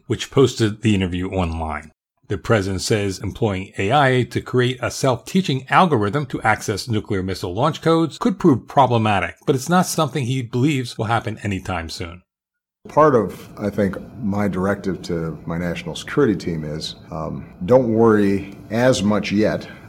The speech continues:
Speaker 2: about machines taking over the world. Do worry about the capacity of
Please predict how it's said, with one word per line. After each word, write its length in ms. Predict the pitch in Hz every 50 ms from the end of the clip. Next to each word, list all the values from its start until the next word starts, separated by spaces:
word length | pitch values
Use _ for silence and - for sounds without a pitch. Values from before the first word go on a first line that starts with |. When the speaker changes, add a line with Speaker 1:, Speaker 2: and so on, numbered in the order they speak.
| - -
Speaker 2:
about 500 | 95 87 73 87 90 87 87 90 87 - - - - - - -
machines 420 | 92 92 - 117 110 107 95 -
taking 380 | - - 104 95 - 87 85 85
over 180 | 90 87 87
the 80 | 82 78
world. 480 | 82 90 104 92 80 87 117 - - - - - - - 101 87
Do 180 | 87 120 139 151
worry 640 | 143 123 113 110 107 104 104 101 101 101 98 95 98 95
about 640 | 95 85 73 92 90 90 90 92 90 - - - - - -
the 100 | - 85
capacity 800 | 85 - - - - 107 107 104 104 - - 101 90 92 90 85 -
of 560 | 87 90 90 87 90 90 87 87 - -